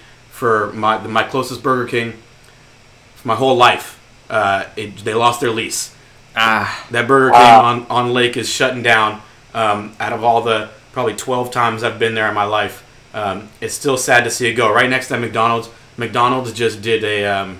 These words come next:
Speaker 1: renovation, and it just back opened up, and that's probably was the last straw for Burger King right next to him. And so, uh, shout out to Burger King for keeping whoever eats at Burger King, uh, full.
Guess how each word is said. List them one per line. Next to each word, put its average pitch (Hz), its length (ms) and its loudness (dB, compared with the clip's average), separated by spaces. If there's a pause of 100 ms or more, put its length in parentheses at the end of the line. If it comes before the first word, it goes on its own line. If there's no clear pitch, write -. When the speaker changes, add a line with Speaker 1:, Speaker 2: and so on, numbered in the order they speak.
Speaker 1:
renovation, 123 640 -2 (720)
and 117 120 -4
it 95 180 -8
just 117 220 -2
back 113 260 2
opened 113 280 -4
up, 117 240 -2 (260)
and 110 180 -8
that's 117 260 0
probably 117 400 0
was 110 320 -4
the 113 80 -4
last 107 260 -2
straw 104 320 -2 (300)
for 120 140 -4
Burger 110 320 0
King 104 200 -4
right 104 160 -4
next 98 240 -10
to 101 100 -8
him. 95 120 -10
And 95 80 -12
so, 101 320 -6 (340)
uh, 98 320 -6 (720)
shout 175 220 4
out - 80 4 (240)
to - 60 -10
Burger 113 220 2
King 110 240 -4
for 107 140 -8
keeping 110 480 -8 (200)
whoever 117 380 0
eats 110 220 -8
at 107 100 -6
Burger 110 280 -2
King, 101 320 -6 (240)
uh, 98 320 -4 (340)
full. 113 320 -8